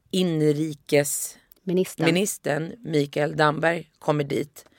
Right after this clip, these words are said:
Speaker 1: och ska ha ett möte med, eh, föräl-, några föräldrar i området.
Speaker 2: Området. Mm.
Speaker 1: Ja. Och inrikesminister beskriver han själv är då polisminister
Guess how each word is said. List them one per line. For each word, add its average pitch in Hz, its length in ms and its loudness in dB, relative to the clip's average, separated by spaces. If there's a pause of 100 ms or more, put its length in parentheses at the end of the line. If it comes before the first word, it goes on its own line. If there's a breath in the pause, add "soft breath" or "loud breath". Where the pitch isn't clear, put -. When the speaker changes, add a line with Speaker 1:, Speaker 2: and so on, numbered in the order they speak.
(100 soft breath)
Speaker 1:
och - 280 -2
ska - 160 -4
ha 143 200 -2
ett 139 140 -10
möte 151 480 2
med, 151 640 -4 (600)
eh, 139 280 2
föräl-, 156 420 2
några 143 160 2
föräldrar 139 640 2 (340)
i 139 400 -2 (180)
området. 156 300 6
Speaker 2:
Området. 143 480 4
Mm. 151 120 4
Speaker 1:
Ja. 156 140 4 (500 loud breath)
Och 165 280 4 (200)
inrikesminister 196 1300 -2
beskriver 165 480 2
han 151 180 0
själv 180 460 0 (140)
är 147 360 4
då 143 460 2 (400 soft breath)
polisminister 185 1120 0